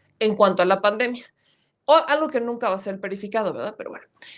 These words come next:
El New York Times, como todo medio internacional, eh, publica solamente un fragmento de lo que conoce, y muchos de ellos, no quiero decir todos, pero sí algunos medios internacionales generalizan lo que ven en una zona y dicen,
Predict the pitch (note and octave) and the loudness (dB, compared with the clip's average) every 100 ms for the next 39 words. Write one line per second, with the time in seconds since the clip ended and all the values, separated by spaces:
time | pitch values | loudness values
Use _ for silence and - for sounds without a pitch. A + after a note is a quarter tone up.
0 | - A#3+ D#4+ A4+ B4 - E4 D4 D4 - | 0 6 8 8 6 2 -4 -4 -8 -8
1 | A3 G#3 C4+ C#4+ C#4+ C4 C4 B3+ A3 G3 | -6 -2 0 0 -2 -6 -4 -6 -4 -4
2 | G3 F3+ B2+ F#3+ _ _ _ _ _ _ | -4 -8 -10 -16 _ _ _ _ _ _
3 | G#3+ G#3 G3+ B3 C4 D4 D4+ D4 C#4+ C4 | -4 -4 -2 -4 -4 -4 -4 -2 -2 -4
4 | B3 A#3+ A#3+ A#3+ A#3+ A#3 A3+ A3 A3+ A3+ | -6 -8 -6 -8 -2 -4 -2 -6 -4 -4
5 | G#3 F#3+ G#3+ A3 E3 - F#3 - C4 D#4 | -6 -6 -6 -4 -6 -6 -10 -2 2 2
6 | F#4 F4 C4 B3 B3+ A#3 B3+ C4+ C#4 A3 | 2 2 4 4 0 -2 0 0 -2 -2
7 | A3 A3 - - - - G#3 - D#4+ E4+ | 0 -2 -4 -12 -8 -4 -4 2 4 4
8 | D#4 D#4 C4 B3 A3 A#3 A#3 A3+ A3+ A3 | 4 0 0 0 -2 -2 -4 -6 -4 -4
9 | B3 A#3 G3 G#3+ - _ - - _ - | -4 -2 -2 -2 -6 _ -20 -20 _ 4
10 | C4+ C4 C4+ D4+ E4+ E4+ C#4+ A#3 A3 A3+ | 6 8 6 4 -2 -2 -4 -4 -4 -2
11 | A#3+ C#4+ D4 D4 C#4+ D#4 C#4 C4 C4+ A3 | -2 -2 -4 -4 -4 0 0 0 -8 -10
12 | A3+ C4 | -8 -6